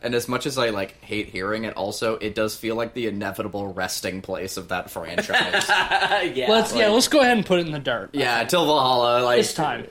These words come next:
Speaker 1: good job. You did
Speaker 3: It's
Speaker 1: it.
Speaker 3: time.
Speaker 1: Yeah.
Speaker 2: Yeah.
Speaker 3: Um, but
Speaker 1: Rest,
Speaker 3: the
Speaker 1: sleep,
Speaker 3: Predator
Speaker 1: shh, sleep, shh. <laughs>
Speaker 3: Well,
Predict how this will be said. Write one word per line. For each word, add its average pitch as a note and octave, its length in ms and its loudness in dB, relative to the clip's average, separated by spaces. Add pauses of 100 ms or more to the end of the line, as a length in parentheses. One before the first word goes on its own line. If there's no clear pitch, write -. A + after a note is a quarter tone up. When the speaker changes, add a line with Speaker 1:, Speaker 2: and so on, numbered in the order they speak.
Speaker 1:
good C#3 140 0
job. A#2+ 400 2
You B2 60 -2
did A#2+ 100 2
Speaker 3:
It's A2+ 120 4
Speaker 1:
it. A2+ 40 4
Speaker 3:
time. A#2 220 -2 (180)
Speaker 1:
Yeah. G#2 340 -2
Speaker 2:
Yeah. D#3 520 0
Speaker 3:
Um, C3+ 240 -8 (420)
but A#3 220 4
Speaker 1:
Rest, - 300 0
Speaker 3:
the - 40 -8 (120)
Speaker 1:
sleep, B2+ 120 4
Speaker 3:
Predator G#3 460 4
Speaker 1:
shh, - 260 -8 (140)
sleep, B2 460 -2
shh. - 340 -6 (300)
<laughs> D#3+ 340 -2
Speaker 3:
Well, A3 360 4